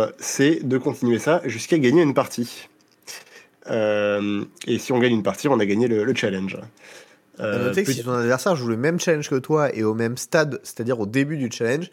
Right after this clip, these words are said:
Speaker 2: ça marche vraiment pas, parce que tu peux juste piquer des Deep Cavern Bat et tu peux pas en jouer plus que quatre.
Speaker 1: Ouais, alors il y a une règle qui a été ajoutée spécifique pour ce cas-là, euh,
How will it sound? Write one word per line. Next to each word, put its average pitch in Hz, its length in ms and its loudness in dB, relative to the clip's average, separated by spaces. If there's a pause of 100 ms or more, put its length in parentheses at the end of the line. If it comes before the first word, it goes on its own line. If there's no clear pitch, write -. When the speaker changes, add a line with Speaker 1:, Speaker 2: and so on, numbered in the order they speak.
(260)
Speaker 2:
ça 117 160 -4
marche 127 220 -2
vraiment 143 360 -2
pas, 123 140 0
parce 107 160 -8
que - 80 -6
tu - 120 -14
peux 123 120 -6
juste 151 240 -6
piquer 165 240 0
des 131 140 -2
Deep 135 200 -10
Cavern 123 340 0
Bat 120 220 2 (100)
et 113 100 -6
tu - 120 -16
peux 117 120 -8
pas 156 200 4
en 156 80 0
jouer 139 140 -2
plus 131 180 -12
que 143 80 -2
quatre. - 380 -8 (360)
Speaker 1:
Ouais, 156 160 6
alors 123 200 4
il 123 80 4
y - 20 6
a 127 40 4
une 127 80 4
règle 180 260 4
qui - 100 2
a 135 60 8
été 131 160 2
ajoutée 131 520 2
spécifique 139 540 -8
pour 156 240 -2
ce - 120 -4
cas-là, 123 380 0 (480)
euh, 113 680 -2